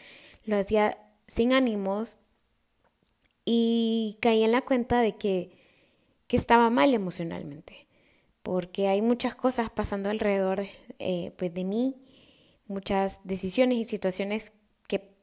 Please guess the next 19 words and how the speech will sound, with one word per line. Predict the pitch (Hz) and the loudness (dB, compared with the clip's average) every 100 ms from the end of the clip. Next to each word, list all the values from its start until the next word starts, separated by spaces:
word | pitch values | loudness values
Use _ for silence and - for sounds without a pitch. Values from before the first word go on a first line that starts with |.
| - | -10
son | - 233 | -2 -2
consecuencia | 233 240 240 208 202 196 202 180 185 - - - _ - | 0 0 0 -2 -2 -2 -2 -2 -2 -14 -20 -20 _ -12
en | 190 | -10
parte | 196 180 - | -6 -6 -4
de, | 180 175 - - | -4 -4 -8 -8
de | 185 | -6
lo | 175 | -6
que | 180 | -6
estamos | - 180 180 | -6 -4 -4
viviendo | 214 196 175 | -2 -2 0
de | 185 | 0
la | 180 180 | 0 -2
pandemia. | 208 220 175 175 - - - - _ _ _ _ _ _ _ | -2 -2 -2 -4 -10 -16 -20 -20 _ _ _ _ _ _ _
Y | 214 214 214 214 214 208 202 196 - _ _ _ _ | -6 -4 -2 -2 -2 -2 -4 -8 -12 _ _ _ _
en | - 226 | -2 0
uno | 233 247 | 2 2
de | |
esos | 294 302 302 262 | 2 2 2 2
días, | 233 202 185 254 - - | 2 4 2 0 -6 -10